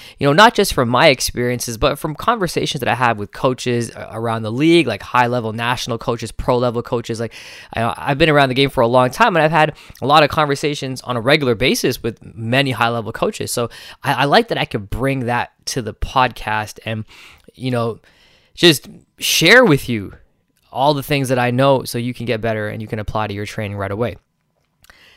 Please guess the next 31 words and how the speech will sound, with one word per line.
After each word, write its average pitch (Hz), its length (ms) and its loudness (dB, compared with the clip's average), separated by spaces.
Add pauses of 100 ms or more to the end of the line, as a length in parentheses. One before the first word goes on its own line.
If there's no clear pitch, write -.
(300)
Um, 143 380 2
before 180 400 -4
we 240 140 -4
get 151 240 0
started, 160 420 0
I 113 80 -2
do 151 160 -4
wanna 170 380 4
let 110 320 -2
you 135 100 0
know, 147 200 4
if 135 140 -2
you 180 120 4
are 214 120 4
listening 170 380 0
to 143 140 -2
this 131 180 0
the 131 100 -4
week 135 280 -2
of, 120 240 2
uh, 110 200 2
what 120 120 0
is 107 80 -2
it, 107 100 -6
February 123 380 -2
twenty-second 120 560 -4
to - 80 -14
twenty-eighth, 120 520 -2 (440)
um, 120 500 -2
really, 180 460 10
really, 156 340 6